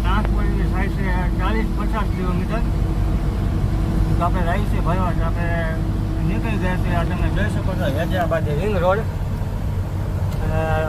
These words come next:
વરસાદ આવે છે ધીમો ધીમો, વિશાલભાઈ બેસી ગયા છે બાજુમાં. ને આપણે ઉતરવાનું છે આઠ નંબરેથી આપણે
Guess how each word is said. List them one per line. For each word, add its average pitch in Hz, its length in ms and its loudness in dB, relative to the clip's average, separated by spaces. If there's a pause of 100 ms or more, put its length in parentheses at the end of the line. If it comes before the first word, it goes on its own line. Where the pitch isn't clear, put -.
વરસાદ 180 340 0
આવે 226 200 2
છે 202 140 0
ધીમો 180 280 0
ધીમો, 156 340 0
વિશાલભાઈ 156 440 0
બેસી 202 220 0
ગયા 185 120 0
છે 165 120 -2
બાજુમાં. 160 440 -2 (1000)
ને 160 320 0
આપણે 170 460 2
ઉતરવાનું 196 540 0
છે 196 240 -2 (340)
આઠ 180 260 0
નંબરેથી 180 500 0
આપણે 170 340 0